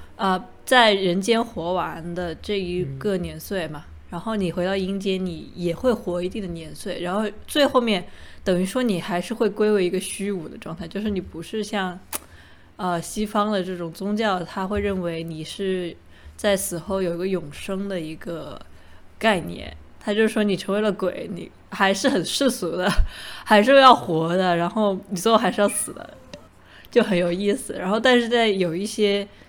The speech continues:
Speaker 1: 嗯，的故事里面，他就不是这样子，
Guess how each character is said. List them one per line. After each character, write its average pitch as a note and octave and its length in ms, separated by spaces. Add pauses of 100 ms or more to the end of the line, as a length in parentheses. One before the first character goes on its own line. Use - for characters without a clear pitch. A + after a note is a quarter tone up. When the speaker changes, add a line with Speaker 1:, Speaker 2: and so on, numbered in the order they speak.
(340)
Speaker 1:
嗯， E3+ 500
的 F3+ 140
故 G#3 160
事 G#3 140
里 E3+ 100
面， E3 240
他 - 140
就 G#3+ 100
不 E3+ 160
是 F#3 120
这 G3 120
样 E3+ 260
子， - 100